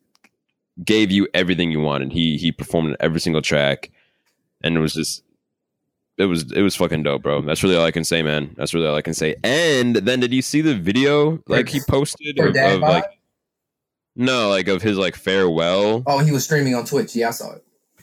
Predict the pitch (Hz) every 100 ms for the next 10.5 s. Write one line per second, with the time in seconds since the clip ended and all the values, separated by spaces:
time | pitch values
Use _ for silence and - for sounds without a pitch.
0 | _ 101 117 113 95 101 104 90 107 135
1 | 95 87 - 95 123 92 76 123 - 90
2 | 87 92 95 95 87 85 92 95 82 80
3 | 76 76 76 73 - 73 82 82 82 78
4 | - 85 78 73 69 76 85 82 - -
5 | - _ _ 92 85 76 - - 104 -
6 | 82 - 82 80 73 71 76 76 71 60
7 | 60 - 55 50 50 _ _ _ - 92
8 | 95 98 95 107 _ _ _ _ _ _
9 | _ _ _ _ _ _ _ _ _ -
10 | 95 - 50 50 -